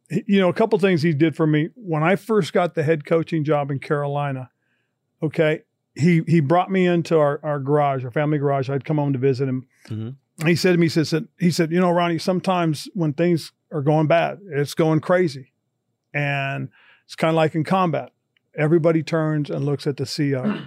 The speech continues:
Speaker 1: <clears throat> the commanding officer,
Speaker 2: Yeah.
Speaker 1: for direction." And he says, "If you're out of control, if you're not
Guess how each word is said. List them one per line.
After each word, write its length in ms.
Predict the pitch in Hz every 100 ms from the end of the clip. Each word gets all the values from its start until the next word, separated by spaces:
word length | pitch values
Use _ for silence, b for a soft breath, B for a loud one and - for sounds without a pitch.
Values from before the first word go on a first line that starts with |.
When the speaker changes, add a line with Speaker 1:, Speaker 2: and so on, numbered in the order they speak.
| -
Speaker 1:
<clears throat> 140 | _
the 80 | -
commanding 400 | 147 147 139 135
officer, 340 | 131 - 147 120
Speaker 2:
Yeah. 80 |
Speaker 1:
for 60 | 131
direction." 560 | 127 131 123 - 117 - b b b b b -
And 120 | 143
he 60 | 147
says, 220 | 151 123
"If 120 | 113
you're 200 | 147 196
out 180 | 175 160
of 80 | 151
control, 640 | 160 143 151 156 151 - _ _
if 300 | 175 135 -
you're 200 | 143 165
not 380 | 165 160 165